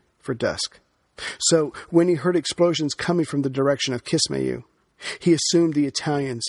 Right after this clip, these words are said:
were preparing to withdraw, but he couldn't do anything about it. Orders were orders. Finally, dusk came, and he moved out.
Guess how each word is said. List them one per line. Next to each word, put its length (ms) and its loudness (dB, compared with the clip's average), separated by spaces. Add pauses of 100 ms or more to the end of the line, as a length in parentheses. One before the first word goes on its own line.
(140)
were 120 2
preparing 580 -4
to 180 -6
withdraw, 460 -4 (540)
but 220 -4 (260)
he 140 -8
couldn't 380 -4
do 200 0
anything 360 -6
about 320 -8
it. 100 -16 (480)
Orders 460 -2 (580)
were 140 -2
orders. 440 -8 (1000)
Finally, 500 0
dusk 440 -2
came, 340 -8 (440)
and 140 -4
he 80 0
moved 260 -4
out. 220 -6